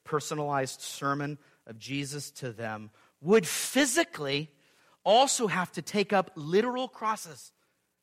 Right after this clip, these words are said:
in their future martyrdom. Oh, wouldn't you think that these words would be relevant, practical direction and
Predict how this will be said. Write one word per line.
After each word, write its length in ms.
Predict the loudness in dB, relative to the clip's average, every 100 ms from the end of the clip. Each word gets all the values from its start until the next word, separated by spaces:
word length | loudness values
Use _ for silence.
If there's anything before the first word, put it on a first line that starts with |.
| _ _ _ _ -4
in 160 | -2
their 160 | 0 0
future 640 | -2 -6 -4 -4 -6 -8 -12 _ _ _ _ _ _ _ -6
martyrdom. 580 | 0 0 0 -4 -8 -14 _ _ _ _ _ _ _ _ _ _ _ _ -10
Oh, 140 | -8
wouldn't 240 | -6 -8 -10
you 60 |
think 240 | -10 -12 -14
that 100 | -16
these 200 | -18 -18
words 480 | -10 -8 -8 -10 -16
would 140 | -20
be 240 | -18 -18 -20 _ _ -18 -6
relevant, 500 | -4 -4 -6 -10 -14
practical 640 | -8 -8 -8 -18 -20 -20 _ _ _ _ _ _ _ _ _
direction 600 | -14 -6 -6 -4 -10 -12
and 140 | -20